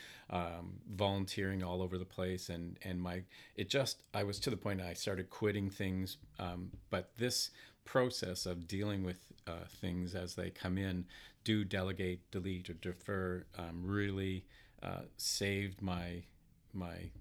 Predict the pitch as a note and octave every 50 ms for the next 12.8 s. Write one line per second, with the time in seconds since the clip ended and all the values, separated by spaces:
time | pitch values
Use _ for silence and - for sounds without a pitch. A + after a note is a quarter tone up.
0 | - G2 F#2 F#2+ G#2+ G#2 - F2+ E2+ F2 F#2 G2 F#2 E2 E2+ F2+ F2+ - F#2 F2+
1 | F2 F2 F2+ F2+ - - - A2+ G2+ F#2+ F#2 F2 F2 F2 - - - G#2+ G2 G2
2 | G2+ G2+ - - - G2+ F#2 F#2 F#2 - - - - - - - - - F#2 F#2
3 | F2+ F2 F2+ F#2+ F#2 F#2 F2+ - - - - - A#2 G#2+ G#2 G#2 G2 F#2+ G2 F#2
4 | - G#2 G2 - G2 F#2 - - - - - - G#2+ F2+ E2+ E2+ E2+ E2 F2 F#2
5 | - - A#2+ A2 A2 A2 G#2+ G2 F#2+ G2 G2 F#2 - - G2 F#2 F2+ - A2 G2
6 | F#2+ F#2 F2+ F2+ F2+ F2 - F2+ F2+ F2+ F2 F2+ F2 E2+ F2 F2+ F2 F2+ F2+ F2+
7 | F2 F2 F2 - - - - - F#2+ F2 F2 F2 F2 F2+ F#2 F2+ F2+ F2+ F2+ F2+
8 | F2+ - - - - - - - G2 G2 F#2 E2 F2+ F#2 G2 - - - - -
9 | - - - - G#2 G2+ G#2 - G#2+ G2 - A#2+ A2 A2 C#3 - - - - A#2+
10 | A#2+ - - A#2+ A#2+ B2 A#2 G2+ A#2+ A#2 A#2 A2 A#2+ B2 B2+ A#2+ C3 B2+ B2+ A2+
11 | G#2+ A#2 A#2 A#2+ - - - - - G2 G2 F#2+ - F#2+ F#2 F2+ F2 F2 F2+ F#2+
12 | G2+ F2+ E2+ E2 E2+ - - - - - - F2+ F#2 G2+ -